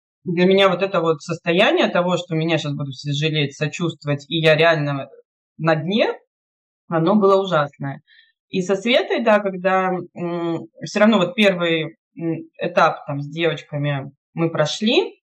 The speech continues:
и вот в тот момент, когда, а, уже Лука был достаточно большой, и я поняла, что вот этот именно человек, тоже такой раненый, который не может себя найти, действительно, который меня понимает в каких-то моментах, и мы с ним очень сблизились,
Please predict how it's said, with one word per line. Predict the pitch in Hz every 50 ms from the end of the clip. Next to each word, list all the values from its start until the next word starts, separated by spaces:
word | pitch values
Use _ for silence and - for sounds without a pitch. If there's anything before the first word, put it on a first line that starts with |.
| _ _ _ -
и | 196 208
вот | 220 220 220
в | 208 -
тот | - 240 233 233
момент, | 220 220 220 262 359 - -
когда, | 277 220 196 190 202 196 190 190 - - _ _ -
а, | 180 175 175 170 170 170 170 170
уже | 180 180 196 202
Лука | 196 196 196 202 196 190
был | 180 180 175
достаточно | 175 - - 196 190 185 - - - 165 165
большой, | 160 165 160 160 - - - 254 302 359 381 339 240 214
и | - _ _ - - 180 175
я | 190 226 262
поняла, | 240 254 233 226 220 220 247 294 349 381
что | - - _ - 214 202 196 196 196 - _ _ _ _ -
вот | 196 208 233
этот | 247 - - 175 -
именно | 214 202 196 185 175 170 165
человек, | - - 180 185 180 190 254 349 466 453 -
тоже | - 285 269 220 202
такой | - 185 175 175 185 180 180
раненый, | 214 240 254 214 202 202 170 170 170 165 160
который | 214 214 - 220 214 220
не | 202 185 220
может | 240 269 277 269 214 196 170 -
себя | - - 196 170 180 180
найти, | 180 185 196 214 214 208 - - 196 180 156 - - - - _ _ 190
действительно, | 190 202 214 - 339 349 339 254
который | 208 202 196 220 208 202 196
меня | 202 202 202 196 185
понимает | 190 196 196 208 214 208 185 170 160 -
в | -
каких-то | - 160 - 175 160 - - 175 170
моментах, | 165 170 170 165 156 147 143 147 143 - - - - _ -
и | 160 175
мы | 202 247 285
с | 277 277
ним | 247 226 202 - -
очень | 196 214 214 214 - 185 170
сблизились, | 156 165 165 180 208 254 277 269 247 208 180 165 160 -